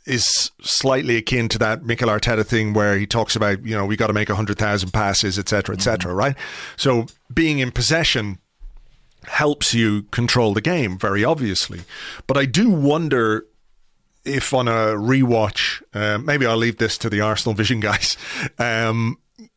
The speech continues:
Speaker 1: the way that we negated Brentford's threats or controlled the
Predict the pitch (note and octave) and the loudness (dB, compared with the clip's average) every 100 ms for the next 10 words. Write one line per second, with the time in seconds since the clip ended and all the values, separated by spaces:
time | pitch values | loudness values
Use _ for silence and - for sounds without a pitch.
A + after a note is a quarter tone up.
0 | _ _ G#2+ D#3+ C#3 C#3 E3 F#3+ D#3+ D#3 | _ _ -12 -2 0 4 4 4 2 0
1 | C3+ C#3 C3+ B2 A#2+ G#2+ B2+ B2+ A#2+ G#2 | 2 2 2 2 0 0 2 2 0 0
2 | A#2 A#2 A#2+ A2 G2+ - - B2 G#2 - | 0 0 0 -2 -2 -2 0 0 0 -2
3 | - - A2+ - A#2 - - C#3 C3+ C3 | -4 -2 -4 -4 -2 -2 2 4 6 6
4 | A#2+ A2+ - - - - - - - G2+ | 4 2 -2 -12 -20 -20 -20 -20 -14 -2
5 | A#2+ A2+ A2 G#2+ G#2+ A2+ | 0 2 2 2 0 -2